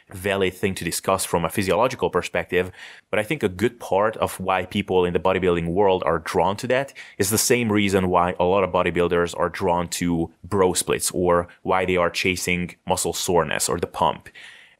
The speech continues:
And it comes down to how these things acutely make us feel. If you completely annihilate a muscle group once a week as opposed to training it a few times a week,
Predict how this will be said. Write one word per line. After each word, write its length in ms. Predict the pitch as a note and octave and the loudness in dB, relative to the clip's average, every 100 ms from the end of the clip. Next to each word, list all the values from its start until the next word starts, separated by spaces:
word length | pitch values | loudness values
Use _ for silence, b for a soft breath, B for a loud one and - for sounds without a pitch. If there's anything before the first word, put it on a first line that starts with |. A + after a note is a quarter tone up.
| - | -8
And 120 | A#2 | -2
it 100 | B2 | -2
comes 240 | - B2+ G2+ | 0 -2 0
down 240 | G#2+ G#2+ | 0 0
to 400 | G#2 G2+ F#2 E2+ - | 0 0 2 0 -4
how 240 | - A2+ | 0 0
these 240 | G#2+ F#2+ - | 2 0 0
things 340 | G2 F#2+ F#2+ - | 0 -2 -4 -8
acutely 800 | - - G2 F#2+ F#2 F2 E2+ b b | -6 -2 -2 0 0 0 -2 b b
make 280 | F2+ F2+ F2+ | -2 -2 0
us 200 | D#2 - | -4 -4
feel. 420 | - C2+ - - B B B B B | -4 -4 -4 -6 B B B B B
If 200 | F#2+ - | -6 -2
you 200 | G2+ G2 | -4 -2
completely 680 | - F2+ G#2+ B2 A#2+ A#2+ - | -2 -2 0 -2 -2 -4 -4
annihilate 540 | G2 F2+ F#2 F#2+ F#2 | -2 0 0 0 -2
a 20 | |
muscle 320 | F2 F2+ G2 | 0 0 2
group 320 | F#2+ G2 G2 - | 2 2 0 -2
once 300 | E2+ G#2 - | -2 0 2
a 60 | |
week 260 | F2+ F#2 - | 0 0 -2
as 140 | F2+ | -4
opposed 340 | F#2 F2+ F2 - | 0 0 0 0
to 60 | |
training 400 | - - F#2 F2+ | -2 -2 0 -2
it 100 | F2 | -4
a 60 | - | -8
few 200 | - G2+ | -8 -8
times 300 | - A#2 A#2 | -4 -4 -2
a 40 | |
week, 300 | B2+ D3+ D3+ | -2 -2 -6